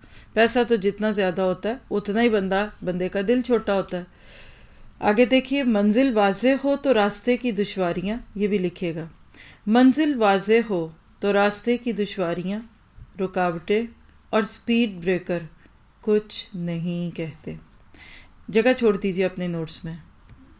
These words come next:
अपने हाथ से लिखिएगा, लेकिन कैसे?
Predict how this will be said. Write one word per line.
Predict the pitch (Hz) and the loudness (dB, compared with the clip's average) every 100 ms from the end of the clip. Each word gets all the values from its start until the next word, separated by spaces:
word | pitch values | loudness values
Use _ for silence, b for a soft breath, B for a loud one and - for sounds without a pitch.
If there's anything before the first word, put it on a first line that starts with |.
| - | -10
अपने | - 214 208 | -6 -2 -2
हाथ | 185 180 | -2 -4
से | - 180 | -4 -6
लिखिएगा, | 170 165 170 160 170 - B B B 185 | -6 -6 -8 -8 -12 -16 B B B -4
लेकिन | 196 202 190 | -2 -2 -2
कैसे? | 196 190 254 269 | -2 0 0 -2